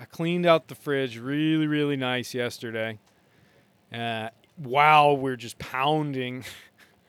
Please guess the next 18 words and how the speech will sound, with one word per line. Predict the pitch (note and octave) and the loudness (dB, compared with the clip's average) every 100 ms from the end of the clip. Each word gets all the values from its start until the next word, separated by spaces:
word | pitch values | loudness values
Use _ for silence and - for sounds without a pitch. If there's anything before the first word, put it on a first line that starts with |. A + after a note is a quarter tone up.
| _ | _
<laughs> | _ - _ _ _ _ _ | _ -20 _ _ _ _ _
into | D3 D3 C3+ | -6 -4 -2
the | C3 | -2
weather. | B2+ C3+ B2+ B2+ A2+ A#2 C#3 | 0 0 0 -2 -4 -8 -18
Oh, | C#3 C#3 C#3 C3+ C3 | -10 -8 -6 -6 -6
man. | B2+ B2+ B2+ B2 A2 _ _ _ _ _ _ _ | -8 -8 -8 -8 -12 _ _ _ _ _ _ _
And, | B2 B2 A#2+ A#2 | -6 -2 -2 -4
uh, | A#2+ A#2+ A#2+ A#2 | -4 -4 -2 -4
so | B2 D3+ C#3 | -4 -2 -2
there's | B2+ | -2
a | C3+ | 0
whole | D#3 | 2
bunch | D#3 C#3+ | 2 0
of | C3+ | -4
wineskins | C3 D3 D3+ - C#3 B2+ | -2 -2 -2 -6 -8 -6
in | B2+ | -8
there. | B2+ C3 A#2+ B2 - _ _ _ _ _ _ _ _ _ _ _ _ A2 | -4 -4 -4 -6 -12 _ _ _ _ _ _ _ _ _ _ _ _ -12
And | A#2 A#2 A#2 A#2 A#2 | -10 -8 -6 -6 -8